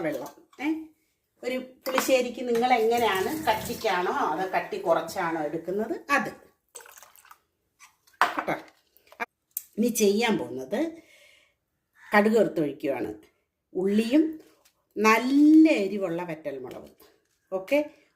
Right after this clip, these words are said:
മൂന്നെണ്ണം ഞാൻ എടുത്ത് വെച്ചിട്ടുണ്ട്. നല്ല എരിവുള്ള ഉപ്പ് ഇതായിരിക്കണം. ഇതിൻ്റെ ഉപ്പ് നോക്കുവാണ്, കറക്റ്റ് പരുവമാണ്, കൂടുതലുമില്ല കുറവുമില്ല, അടിപൊളിയായിരിക്കും.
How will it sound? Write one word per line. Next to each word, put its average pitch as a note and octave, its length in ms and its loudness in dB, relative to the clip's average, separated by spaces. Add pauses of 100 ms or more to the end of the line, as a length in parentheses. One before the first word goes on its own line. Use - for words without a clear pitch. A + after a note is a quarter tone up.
മൂന്നെണ്ണം E3 500 4
ഞാൻ C#3+ 140 -2
എടുത്ത് D3 200 -12
വെച്ചിട്ടുണ്ട്. - 460 -16 (260)
നല്ല G#3+ 380 0 (180)
എരിവുള്ള F#3 360 0 (460)
ഉപ്പ് D#3+ 120 -16 (480)
ഇതായിരിക്കണം. - 540 -6 (220)
ഇതിൻ്റെ G3 260 4 (160)
ഉപ്പ് A#3 260 -4
നോക്കുവാണ്, C#3 540 0 (1600)
കറക്റ്റ് A#3 600 2
പരുവമാണ്, C3 480 -6 (1120)
കൂടുതലുമില്ല F#3+ 720 2 (180)
കുറവുമില്ല, D#3+ 600 -2 (1120)
അടിപൊളിയായിരിക്കും. F3+ 840 -2